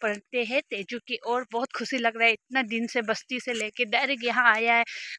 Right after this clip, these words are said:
Continue खेती खेती कर करके हाथ साथ पूरा दर्द दे रहा है, पूरा छिड़ गया, इसलिए अभी खत-, finally ख़त्म हो गया, इसलिए बहुत खुशी लग रहा है। तो फिलहाल अभी एकदम morning morning लाई साग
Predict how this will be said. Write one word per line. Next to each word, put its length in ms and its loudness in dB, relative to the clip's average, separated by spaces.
Continue 480 -4
खेती 260 -10
खेती 300 -10
कर 240 -8
करके 280 4
हाथ 280 2
साथ 120 -2
पूरा 200 2
दर्द 260 -2
दे 160 -4
रहा 120 0
है, 80 2
पूरा 240 -2
छिड़ 160 -6
गया, 240 2
इसलिए 280 -6
अभी 200 0
खत-, 220 -14
finally 320 -6
ख़त्म 300 -6
हो 140 -2
गया, 180 -2
इसलिए 220 -10
बहुत 240 -8
खुशी 260 -6
लग 240 -6
रहा 80 -2
है। 60 -6
तो 120 -12
फिलहाल 380 -6
अभी 300 -4
एकदम 280 -4
morning 320 0
morning 260 -4
लाई 120 -2
साग 160 -4